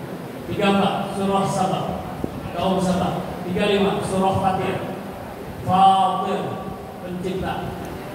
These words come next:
Tiga enam, surah Yasin. Tiga tujuh, surah As-Saffat, barisan-barisan.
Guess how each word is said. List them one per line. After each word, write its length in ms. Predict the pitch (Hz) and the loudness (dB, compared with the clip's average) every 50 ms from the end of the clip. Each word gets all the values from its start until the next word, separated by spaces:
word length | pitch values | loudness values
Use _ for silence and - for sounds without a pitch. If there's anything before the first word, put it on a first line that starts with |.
| - - - | -6 -6 -4
Tiga 200 | 180 180 208 196 190 196 196 | -2 0 2 4 4 4 4
enam, 160 | 196 180 - 139 - - - - | 4 2 2 0 -2 -2 -2 0
surah 400 | 185 180 180 185 180 165 170 170 | 0 2 4 4 4 2 2 2
Yasin. 800 | 170 185 185 185 185 185 - - - - - - - - - - - - - - - - - - - - - - - - - - - - - - - - - - - - - - - - - - - - - - - - - - - - - - - - | 2 4 4 4 4 2 2 0 0 0 0 0 -2 -4 -6 -8 -8 -8 -10 -10 -10 -12 -12 -12 -12 -12 -12 -12 -12 -10 -10 -10 -10 -10 -10 -10 -10 -10 -10 -10 -8 -8 -8 -8 -8 -8 -8 -8 -8 -8 -8 -10 -10 -10 -10 -10 -10 -10 -10 -10 -8 -4
Tiga 320 | - 185 185 202 196 196 196 196 | 0 2 4 4 4 4 4 4
tujuh, 340 | 202 185 175 156 - - - - | 4 4 4 4 2 2 0 0
surah 580 | 202 202 196 196 196 - - - - - - - - - | 2 2 4 4 4 4 2 0 -2 -4 -4 -6 -8 -8
As-Saffat, 640 | - 180 185 180 - - 208 196 196 190 180 - - - - - - - - - - | -6 -4 -4 -4 -4 -2 -2 -2 0 2 2 2 0 0 -4 -6 -6 -8 -8 -8 -6
barisan-barisan. 1000 | 156 156 160 165 170 180 175 175 175 170 175 170 - - - - - - - - | -6 -4 -4 -2 -2 -2 -2 -2 0 0 0 0 0 -2 -2 -2 -4 -4 -6 -6